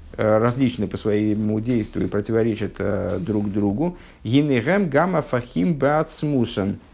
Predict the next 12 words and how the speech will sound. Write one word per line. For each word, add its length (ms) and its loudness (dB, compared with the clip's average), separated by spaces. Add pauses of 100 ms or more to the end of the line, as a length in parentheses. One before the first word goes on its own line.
(1000)
«Дейн 380 2
зе 120 0
лифишикам 520 0
минагдим 280 0
бепулосова 280 -2
фахим 140 -2
зе 440 -2
мизе». 60 0
«Гинегем 840 0
гамма 380 0
фахим 380 -2
бацмусен». 640 -2